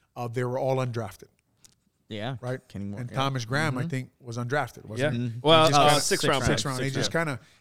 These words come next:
Speaker 1: kinda fits the mold to me, right? Kind of a smart, heady player, uh, tough in the box, will tackle you. So I'm just interested to see, uh, maybe they think that they'll move Thomas Graham there anyway and just get themselves a left cornerback.
Speaker 3: Yeah, I just kinda have this hunch that they like him.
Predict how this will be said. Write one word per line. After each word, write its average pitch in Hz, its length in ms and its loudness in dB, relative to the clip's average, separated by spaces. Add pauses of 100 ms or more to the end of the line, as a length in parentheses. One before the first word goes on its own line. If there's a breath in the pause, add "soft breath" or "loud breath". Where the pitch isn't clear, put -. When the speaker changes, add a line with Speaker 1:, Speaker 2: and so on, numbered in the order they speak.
(160 soft breath)
Speaker 1:
kinda 208 180 0
fits - 320 -2
the 170 100 2
mold 139 540 2
to 120 80 -8
me, 98 140 -14 (100)
right? 120 140 -10
Kind 143 140 -6
of 127 60 -6
a 123 60 -6
smart, 135 640 -4
heady 131 280 -4
player, 127 540 -6 (360 soft breath)
uh, 104 180 -10
tough - 320 -4
in 131 120 -4
the 123 60 -4
box, 120 520 -4
will 135 180 2
tackle 127 460 -6
you. 123 320 -10 (300 soft breath)
So - 160 -8
I'm 143 200 0
just 175 160 -2
interested 165 400 -2
to 143 60 -2
see, 143 460 0 (360 soft breath)
uh, 120 100 -10
maybe 160 460 2
they 180 260 6
think 190 380 -2
that 160 240 0
they'll 165 160 4
move 170 200 0
Thomas 165 280 0
Graham 160 220 -2
there 151 140 2
anyway 170 200 -6 (680)
and 127 140 -10
just 127 180 -6
get 143 120 -2
themselves 127 320 -4
a - 20 -4
left 131 180 -6
cornerback. 156 180 -6
Speaker 3:
Yeah, 175 120 4
I 202 80 4
just 220 220 -4
kinda 208 180 2
have 185 120 2
this 156 120 0
hunch 139 280 -2
that 110 120 -6
they 113 100 -6
like 107 260 -6
him. 101 160 -14